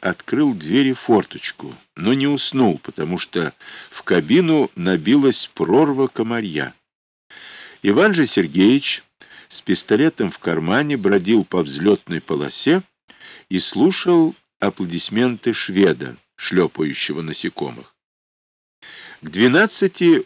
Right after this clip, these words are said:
он задраил все отверстия в вертолете и, кажется, уснул.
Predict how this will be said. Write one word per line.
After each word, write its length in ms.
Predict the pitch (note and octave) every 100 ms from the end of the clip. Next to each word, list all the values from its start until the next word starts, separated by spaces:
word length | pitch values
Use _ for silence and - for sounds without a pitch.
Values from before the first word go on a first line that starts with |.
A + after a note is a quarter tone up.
| _
он 280 | A#2+ C#3 G#2+
задраил 640 | D#2 G#2+ F#2+ G#2 G2 F2
все 240 | - - E2+
отверстия 580 | - E2 D#2 - E2
в 40 | C#2
вертолете 760 | C#2+ D#2+ - C#2+ D#3 E3+ E3+
и, 200 | D#3 -
кажется, 560 | - - C3 C3 - C3
уснул. 480 | C3 - - C#2